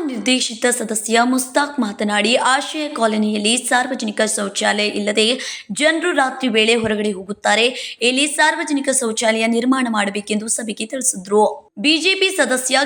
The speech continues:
ಗಿರೀಶ್ ದೋಂಗಡಿ ಮಾತನಾಡಿ, ನಗರದಲ್ಲಿ ಒಳಚರಂಡಿ ಸಮಸ್ಯೆ ಸಾಕಷ್ಟು ಇದೆ. ನಾಲಾ ಅತಿಕ್ರಮಣ ಮಾಡಿಕೊಂಡಿದ್ದಾರೆ. ಒಳಚರಂಡಿ ಸಮಸ್ಯೆ ಸಾಕಷ್ಟು ಇದೆ.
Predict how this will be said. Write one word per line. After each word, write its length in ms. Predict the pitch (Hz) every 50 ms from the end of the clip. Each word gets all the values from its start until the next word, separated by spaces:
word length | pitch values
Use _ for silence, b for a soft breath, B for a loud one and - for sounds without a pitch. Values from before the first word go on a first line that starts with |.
| 226 190
ಗಿರೀಶ್ 400 | 269 262 294 311 294 - 240 208
ದೋಂಗಡಿ 340 | 254 240 240 214 226 233 233
ಮಾತನಾಡಿ, 560 | 233 220 220 214 233 247 269 294 277 233 214
ನಗರದಲ್ಲಿ 500 | 220 226 214 226 226 220 226 233 247 262
ಒಳಚರಂಡಿ 680 | 247 226 269 277 302 320 311 - 320 277 262 254 269
ಸಮಸ್ಯೆ 420 | 247 - 240 226 226 226 - 240 240
ಸಾಕಷ್ಟು 500 | 240 - 214 208 - 226 214 - - 214
ಇದೆ. 560 | 220 214 226 226 247 269 - - - - - -
ನಾಲಾ 440 | 233 247 277 302 330 349 359 349 -
ಅತಿಕ್ರಮಣ 480 | 277 269 269 262 - - 240 240 233 233
ಮಾಡಿಕೊಂಡಿದ್ದಾರೆ. 720 | 226 226 214 214 214 214 - 220 214 202 214 220 214 220 247
ಒಳಚರಂಡಿ 760 | 254 220 262 269 302 302 302 - 277 240 233 226 214 226 240
ಸಮಸ್ಯೆ 440 | 233 - 226 214 214 214 - 226 220
ಸಾಕಷ್ಟು 460 | 220 214 202 - - 202 - - 240
ಇದೆ. 320 | 269 277 262 196 202 214